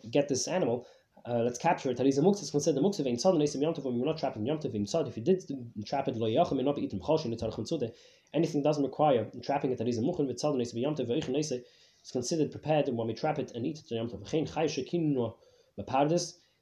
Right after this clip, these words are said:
a, an animal that took rest in a, in a vineyard, hasamuch l'id, that is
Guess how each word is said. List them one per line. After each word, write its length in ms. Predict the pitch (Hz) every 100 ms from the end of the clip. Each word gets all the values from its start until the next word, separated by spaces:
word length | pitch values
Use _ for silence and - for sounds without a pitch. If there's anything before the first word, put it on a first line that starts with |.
| _ -
a, 460 | 120 113 110 107
an 120 | 107 123
animal 380 | 165 156 107 98
that 280 | 110 - - - -
took 240 | 165 -
rest 260 | 143 123 -
in 60 |
a, 340 | 117 104 101 - _ _ _ _ _ _ _ _ _ - -
in 80 | 127
a 40 |
vineyard, 300 | 127 175 131
hasamuch 520 | 110 117 - 175 135
l'id, 220 | 120 151 117
that 100 | 110
is 180 | 104